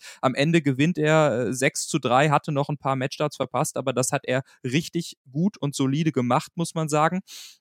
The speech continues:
Ja, Ricardo, äh, hatte zu Beginn seines Spiels irgendwie die Höhe nicht und das hat sich auch so ein bisschen durchgezogen. Die Körpersprache fand ich auch so ein bisschen, äh, schwierig, gewinnt aber am Ende ungefährdet gegen Michael Taylor und hat es somit in den Freitagabend geschafft.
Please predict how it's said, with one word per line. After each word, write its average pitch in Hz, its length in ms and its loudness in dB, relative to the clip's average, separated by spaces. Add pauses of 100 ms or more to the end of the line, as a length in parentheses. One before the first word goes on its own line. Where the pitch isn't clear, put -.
(120)
Ja, 123 360 6 (160)
Ricardo, 165 680 4 (440)
äh, 135 220 6
hatte 156 540 6
zu - 200 -2
Beginn 147 380 4
seines 160 240 4
Spiels 156 340 0
irgendwie 139 260 -4
die 127 200 0
Höhe 180 300 6
nicht 180 280 2
und 143 60 -2
das 135 180 0
hat 147 140 0
sich 131 160 -6
auch 139 80 -2
so - 80 -4
ein 131 80 -4
bisschen 143 260 -2
durchgezogen. 160 1080 0
Die 131 100 -10
Körpersprache 151 920 0
fand 143 260 -2
ich - 140 -10
auch 139 200 0
so 143 200 -4
ein 139 280 -4
bisschen, 160 880 -2
äh, - 40 -10
schwierig, 160 460 -2 (240)
gewinnt 143 400 2
aber 143 260 2
am 127 140 -4
Ende 143 240 0
ungefährdet 143 640 0
gegen 127 220 -6
Michael 127 300 -2
Taylor 131 340 -2
und 123 100 -6
hat 127 140 -6
es 127 100 -4
somit 123 300 -4
in 123 180 -8
den 120 140 -6
Freitagabend 120 720 -6
geschafft. - 480 -14